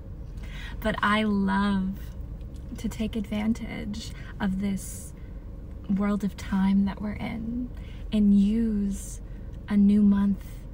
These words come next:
as motivation for whatever I need in my personal life. November especially, for me, is a time of reflection and motivation.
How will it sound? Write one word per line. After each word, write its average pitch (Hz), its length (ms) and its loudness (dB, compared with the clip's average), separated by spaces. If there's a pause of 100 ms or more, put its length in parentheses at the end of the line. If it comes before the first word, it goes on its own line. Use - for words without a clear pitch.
(600)
as 208 220 0
motivation 202 1120 0 (640)
for 220 140 0
whatever 208 360 0
I 208 200 -2
need 208 260 2
in 202 100 2
my 202 140 0
personal 202 480 -6
life. 202 440 -6 (2000)
November 214 600 4
especially, 202 1080 -4 (840)
for 208 180 -2
me, 208 480 4
is 233 160 -6
a 202 60 0
time 190 640 0 (400)
of 196 140 -4
reflection 208 580 -2
and 190 160 4
motivation. 190 960 -4